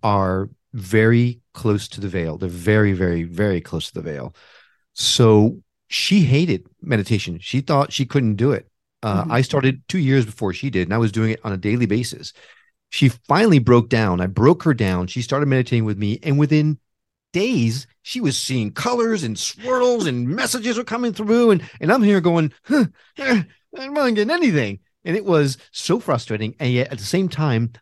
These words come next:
Speaker 1: I am so happy for her because this is exactly what we're here for.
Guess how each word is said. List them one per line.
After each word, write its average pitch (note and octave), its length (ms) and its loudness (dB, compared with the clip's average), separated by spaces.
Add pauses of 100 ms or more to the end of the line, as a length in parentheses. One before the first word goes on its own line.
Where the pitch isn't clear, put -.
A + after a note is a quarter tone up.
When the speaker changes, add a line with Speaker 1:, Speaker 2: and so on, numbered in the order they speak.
(180)
Speaker 1:
I D#3 440 -2
am C3 260 -6
so D#3+ 640 -2
happy C3+ 460 -8
for G#2 240 -10
her F2 320 -8 (600)
because B2+ 640 4 (340)
this B2+ 440 4
is C#3+ 100 4
exactly A#2 520 2
what G2 120 0
we're G#2 60 -4
here D#3 220 -2
for. - 340 -18